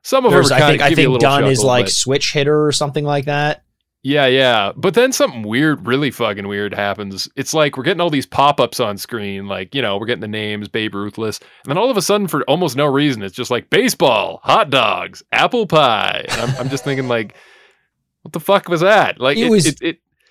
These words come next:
Speaker 1: it's like two seconds and then it's gone.
Speaker 2: It was such M T V energy, everything about this one.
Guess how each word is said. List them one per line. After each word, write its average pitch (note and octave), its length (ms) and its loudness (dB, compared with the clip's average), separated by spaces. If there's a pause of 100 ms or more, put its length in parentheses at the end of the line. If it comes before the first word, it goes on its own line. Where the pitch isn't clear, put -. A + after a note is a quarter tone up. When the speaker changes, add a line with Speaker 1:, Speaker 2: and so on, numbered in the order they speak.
(100)
Speaker 1:
it's - 80 -18
like E3 160 -2
two A3+ 160 2
seconds A#2+ 480 0
and A2 100 -4
then B2 80 -2
it's A#2 120 -6
gone. G#2 440 -2 (260)
Speaker 2:
It F#3 140 -2
was G#3 160 0
such - 400 0
M C#3+ 200 -2
T C#3+ 160 0
V B2+ 160 2
energy, A2+ 400 -2
everything A#2+ 340 -4
about G2+ 300 -6
this - 180 -8
one. - 240 -14